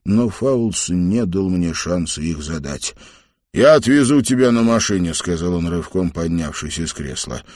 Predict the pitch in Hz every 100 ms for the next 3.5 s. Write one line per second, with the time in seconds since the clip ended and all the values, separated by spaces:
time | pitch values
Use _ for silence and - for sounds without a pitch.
0 | - 87 113 180 165 120 - 87 127 185
1 | 180 196 175 170 165 147 190 180 107 98
2 | - - - _ 95 135 151 170 180 180
3 | 196 147 151 -